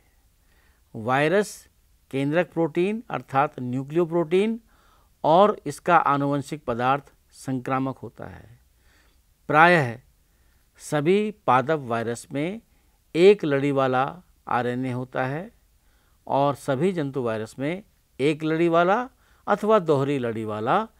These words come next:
आरएनए अथवा डीएनए होता है। बैक्टीरियल वायरस अथवा जीवाणु भोजी वायरस, जिसको हम बैक्टीरियोफेज कहते हैं, इसका आवरण वायरस जो बैक्टीरिया पर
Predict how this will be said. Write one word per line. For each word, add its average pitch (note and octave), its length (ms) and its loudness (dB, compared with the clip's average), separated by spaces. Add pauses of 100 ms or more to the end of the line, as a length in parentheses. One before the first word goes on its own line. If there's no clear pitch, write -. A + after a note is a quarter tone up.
(360)
आरएनए E3+ 680 4 (260)
अथवा D3+ 320 2
डीएनए A2+ 600 -6 (400)
होता C#3+ 260 -4
है। E2 240 -20 (1000)
बैक्टीरियल F#3 680 2
वायरस D#3+ 640 0 (180)
अथवा D#3+ 460 -2 (680)
जीवाणु C#3+ 680 2 (580)
भोजी C#3 480 -4 (800)
वायरस, B2 360 -2
जिसको C3+ 280 -8
हम B2+ 120 -4
बैक्टीरियोफेज B2 640 -6
कहते G2+ 300 -8
हैं, D3 340 -6 (600)
इसका D3+ 260 -4
आवरण C3+ 460 0
वायरस C#3+ 640 -4
जो C3 140 -4
बैक्टीरिया D#3 560 0
पर F#3 300 -2